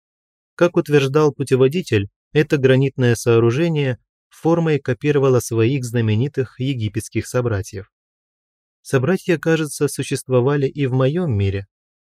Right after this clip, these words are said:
хотя, возможно, я ошибался. Никогда не интересовался древностями.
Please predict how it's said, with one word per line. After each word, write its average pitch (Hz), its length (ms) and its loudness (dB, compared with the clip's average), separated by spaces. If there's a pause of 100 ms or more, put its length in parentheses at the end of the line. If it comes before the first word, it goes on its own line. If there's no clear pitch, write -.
(120)
хотя, - 340 0
возможно, 107 720 0
я 113 240 0
ошибался. 104 680 -6 (560)
Никогда 131 600 -2
не 98 160 0
интересовался 98 720 -4
древностями. 95 760 -4